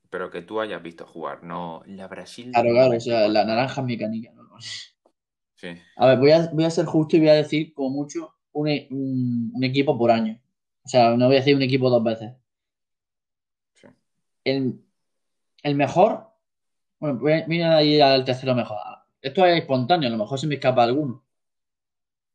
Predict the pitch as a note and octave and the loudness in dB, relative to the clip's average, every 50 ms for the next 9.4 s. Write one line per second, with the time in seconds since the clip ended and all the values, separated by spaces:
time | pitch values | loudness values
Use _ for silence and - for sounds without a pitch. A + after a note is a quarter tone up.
0 | _ _ _ _ _ _ - F2 - _ _ _ _ _ _ _ _ _ _ _ | _ _ _ _ _ _ -20 -20 -20 _ _ _ _ _ _ _ _ _ _ _
1 | _ _ _ _ _ _ - F#3 F3+ F3 E3 E3 D#3+ D#3+ D#3 D#3 D3+ D3+ D3 D3 | _ _ _ _ _ _ 4 6 6 6 6 4 2 2 2 2 2 0 0 0
2 | C#3+ C#3+ C#3+ C#3+ C#3+ C#3+ C#3+ C#3 C#3 C#3 C3 B2+ C3 _ _ - D3 C#3+ C3+ C3 | 0 -2 -2 -2 -2 -2 -4 -4 -6 -8 -10 -12 -14 _ _ -6 -4 -4 -4 -6
3 | - _ D#3 D#3+ E3+ F#3 F3 F3 D#3+ E3 - - F3 F#3 G3 F#3+ - - D#3 E3 | -8 _ -6 -4 -4 -2 -4 -4 -6 -6 -6 -4 -4 -4 -4 -6 -8 -4 -2 -2
4 | G3 A#3 - - _ _ _ _ _ _ _ _ _ _ _ _ _ _ _ _ | -2 -2 -4 -10 _ _ _ _ _ _ _ _ _ _ _ _ _ _ _ _
5 | _ _ _ _ _ _ _ _ _ _ _ _ _ _ _ _ _ _ _ _ | _ _ _ _ _ _ _ _ _ _ _ _ _ _ _ _ _ _ _ _
6 | _ _ _ _ _ _ _ _ _ _ _ _ _ _ _ _ _ _ _ _ | _ _ _ _ _ _ _ _ _ _ _ _ _ _ _ _ _ _ _ _
7 | _ _ _ _ _ _ - D3 C3 - - F3+ F#3+ G3+ A3 G#3+ F#3+ F3+ F3+ F3+ | _ _ _ _ _ _ -4 -4 -4 0 2 2 4 4 4 2 2 2 2 0
8 | F3+ E3+ G#3 G#3+ G#3+ - - D3+ E3+ F#3+ F3 D3 C#3 - D#3 C#3+ C#3 C3 C#3 C3 | 0 0 -2 -2 -2 -4 -4 0 0 2 2 0 -2 -2 -2 0 0 0 0 0
9 | B2 G#2 A2 A#2+ - - - _ | -2 -4 -4 -6 -8 -10 -14 _